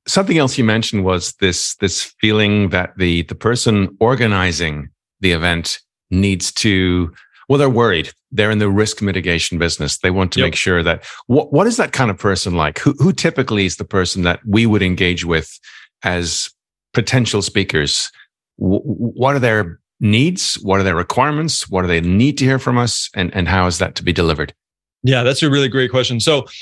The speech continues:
Speaker 2: there are, it varies a lot depending on the industry, meaning, like, there, let's say, um, uh, in, in some big company, for example, uh, let's say that you are speaking to, uh, let's take Google, for example. Okay, Google is a massive, massive company. There's not, like, one event where,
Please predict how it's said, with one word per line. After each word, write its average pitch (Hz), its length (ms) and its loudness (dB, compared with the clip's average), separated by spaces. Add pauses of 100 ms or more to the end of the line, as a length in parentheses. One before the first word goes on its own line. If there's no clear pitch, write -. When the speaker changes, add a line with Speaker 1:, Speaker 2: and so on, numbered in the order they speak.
(200)
Speaker 2:
there 156 300 2
are, 160 360 0
it 143 220 -2
varies 180 340 2
a 151 60 0
lot 139 240 2
depending 139 300 -4
on 127 100 -4
the 131 140 0
industry, 123 400 -4
meaning, 135 340 2
like, 131 220 0
there, 139 380 0
let's 147 220 -2
say, 139 600 0
um, 123 400 -2 (100)
uh, 120 360 2 (100)
in, 143 240 0
in 143 120 0
some 143 280 0
big 139 160 0
company, 127 340 0
for 120 160 -2
example, 120 680 0
uh, 131 60 -2
let's 127 240 2
say 135 180 0
that 123 120 -4
you 135 160 0
are 123 60 0
speaking 123 340 -2
to, 123 480 0 (320)
uh, 180 100 2
let's 185 320 2
take 143 240 -2
Google, 123 300 0
for 120 140 -6
example. 113 240 -4
Okay, 135 140 0
Google 156 280 2
is 127 80 -2
a 127 80 -2
massive, 120 520 -2
massive 117 340 -2
company. 113 300 -2
There's 139 140 -2
not, 208 140 2
like, 160 160 0
one 135 240 2
event 113 420 0
where, 120 380 2